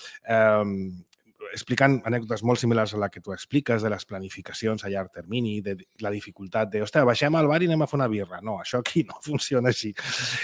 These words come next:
I, i la solitud que als mediterranis això ens pot comportar a llarg termini, que moltes de les... Sí, una de les causes de que la gent d'aquí, quan marxa al nord d'Europa,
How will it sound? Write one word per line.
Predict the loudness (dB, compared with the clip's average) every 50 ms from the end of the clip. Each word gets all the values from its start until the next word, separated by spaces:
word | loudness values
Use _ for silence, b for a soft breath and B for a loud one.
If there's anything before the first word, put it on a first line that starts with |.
| B B B 4
I, | 6 8 10 10 10 8 8 6 4 2 2
i | 4 6
la | 6 6 4
solitud | 4 2 2 2 2 4 4 4 4 4 2
que | 0 2 4
als | 4 4 4 4 2 0 0
mediterranis | 0 0 0 0 0 2 2 2 2 2 0
això | -2 -2 0 2 0
ens | 0 0 0
pot | -2 -2 -2 _
comportar | -6 -4 -4 -2 -4 -4 -2 2 4 6 6 6
a | 6 6
llarg | 4 2 0 -2 -4
termini, | -8 -6 -4 -2 -2 -4 -4 -8 -12 _ _ _ _ _ _ _ _ _ _ _ _ _ 0
que | 0 0 0 -2
moltes | -2 2 4 4 4 4 4 2 4
de | 4 4 6
les... | 6 4 4 0 -8 B B B B B B B B B B
Sí, | -4 -4 -4 0 2
una | 4 6 6 8
de | 6 6
les | 4 4 2 4
causes | 6 8 8 8 6 2 0 -2
de | -2 -4
que | -4 -4
la | -4 -4 -2
gent | -2 0 0 0 0
d'aquí, | 0 -2 -2 -2 -4 -2
quan | 0 0 0 2
marxa | 2 0 -2 -2 -2 0 2 2 2 0 -2 -6
al | -6 -4 -2
nord | -2 -2 -2 -2
d'Europa, | -2 -2 -2 0 0 0 0 0 -2 -4